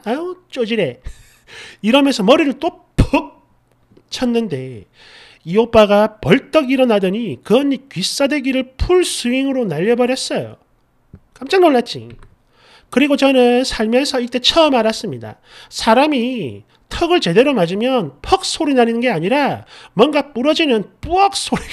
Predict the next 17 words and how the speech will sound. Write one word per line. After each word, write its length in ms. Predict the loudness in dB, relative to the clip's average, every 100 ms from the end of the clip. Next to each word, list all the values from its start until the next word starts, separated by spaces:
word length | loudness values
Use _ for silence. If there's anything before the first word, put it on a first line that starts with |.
| -18 0
<laughs> 0 |
난다는 220 | 2 2
거예요. 320 | -4 -10 -12 -20 _ _ _ _ -20 -20 _ _ _ _ _ _ _ _ _ _ _ _ _ _ _ _ _ -20 -20 -20 -2
여하튼 300 | 4 4 2
그 120 | 2 4
언니 640 | 4 2 -2 -2 -4 -4 -4
그거 220 | 0 2
맞자마자 480 | 2 0 0 0 -2
그대로 360 | -4 -4 -2
기절했고, 800 | -2 0 2 0 -6 -18 -18 -20 -20 _ -20 -8
근데 640 | -2 2 4 4 2 0 2
너무 220 | 4 4
미우니까 680 | 4 2 0 -2 -2 -4 -2
아무도 360 | 2 4 4 2
부축을 380 | -2 -4 -2
안 140 | 0 0
해줘요. 560 | 0 -2 -4 -8 -12